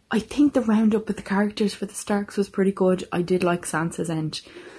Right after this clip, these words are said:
Arya was always kinda heading in that direction anyway. But, my God, Jon. Like, I felt like I was starting to watch The Return of the King. I was like, "Is this going to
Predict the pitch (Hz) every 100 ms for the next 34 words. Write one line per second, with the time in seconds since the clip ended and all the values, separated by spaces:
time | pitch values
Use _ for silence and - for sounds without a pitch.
0 | - - - - - _ _ _ _ -
1 | 233 214 202 180 170 170 - 170 170 175
2 | 175 175 165 175 170 - 190 175 175 160
3 | 165 - 220 202 - - - - - 220
4 | 214 - _ - 190 - - - 185 170
5 | - - - - _ _ - 254 240 233
6 | 262 254 233 208 196 - 196 180 175 -
7 | 175 - 185 170 - 175 175 165 165 233
8 | - 254 - 226 -